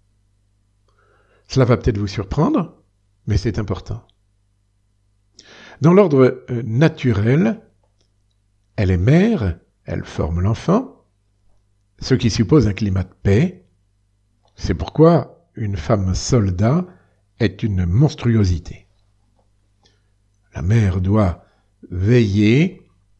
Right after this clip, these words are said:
à l-, à la paix dans le foyer familial. La mère n'est pas que cela, parce que tant que son enfant n'est pas adulte, il n'est pas qu'enfant, il passe aussi par l'adolescence,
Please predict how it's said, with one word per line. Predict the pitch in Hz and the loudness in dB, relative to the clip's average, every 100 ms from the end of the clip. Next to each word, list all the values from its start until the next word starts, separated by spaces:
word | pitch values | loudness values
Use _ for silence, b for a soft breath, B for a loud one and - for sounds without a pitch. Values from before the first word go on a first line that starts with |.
| _ - | _ -6
à | 104 | -4
l-, | 98 95 90 - - 52 - | -2 -2 -4 -6 -10 -10 -8
à | |
la | 67 | -6
paix | - - 107 123 180 - _ _ | -6 0 2 4 2 -4 _ _
dans | - 101 | -4 -2
le | 95 | -2
foyer | - 90 135 | -2 0 0
familial. | - 90 82 85 - - _ _ _ _ _ _ _ _ _ _ _ _ _ _ - | -2 -4 -4 -6 -12 -16 _ _ _ _ _ _ _ _ _ _ _ _ _ _ 0
La | 131 | 0
mère | 143 160 120 | 2 2 2
n'est | 113 | 0
pas | - 104 | -2 -2
que | 110 | -2
cela, | - 147 247 269 _ _ _ _ _ _ _ _ _ _ | -4 -4 -4 -6 _ _ _ _ _ _ _ _ _ _
parce | 120 - | -14 -14
que | - 160 151 113 - - - | -2 2 4 4 0 -18 -6
tant | 156 127 | -4 -4
que | - | -8
son | - 110 | -8 -2
enfant | 113 104 - 113 | -2 -2 -2 -2
n'est | 98 | -2
pas | 92 104 107 | -2 -2 0
adulte, | 101 127 104 95 - b b b b - | 2 2 0 -4 -14 b b b b -12
il | 95 | -8
n'est | 101 | -6
pas | 101 104 | -4 -4
qu'enfant, | 104 101 - 311 | -4 -6 -4 -2
il | 311 107 | 0 -2
passe | 98 101 | -2 -4
aussi | 101 - 113 | -4 -4 -6
par | 98 | -2
l'adolescence, | 98 98 95 92 - 277 254 - | -2 -2 -2 -4 -4 -8 -8 -12